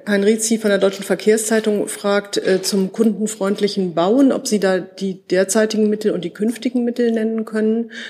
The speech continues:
Und Katharina Seiler vom N D R fragt, welche Hochleistungskorrid-, bei welchen Hochleistungskorridoren umfangrei-, die umfangreichen Sanierungen nötig sind, ob Sie die nennen können.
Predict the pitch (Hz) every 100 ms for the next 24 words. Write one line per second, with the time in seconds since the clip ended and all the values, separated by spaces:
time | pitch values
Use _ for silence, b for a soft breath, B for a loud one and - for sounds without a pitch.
0 | B - 190 202 196 185 196 180 175 196
1 | 202 202 185 - 196 220 226 - 185 190
2 | 190 196 B B B - 175 180 185 185
3 | 170 175 190 202 175 226 220 180 160 170
4 | - 180 175 - 185 180 185 165 - _
5 | - 151 165 180 208 196 190 202 202 185
6 | 175 180 175 180 170 175 165 180 180 175
7 | 170 180 190 175 170 156 - - 185 185
8 | 180 170 180 170 180 170 170 160 151 151
9 | 147 147 135 - - 151 147 135 131 -
10 | 147 139 151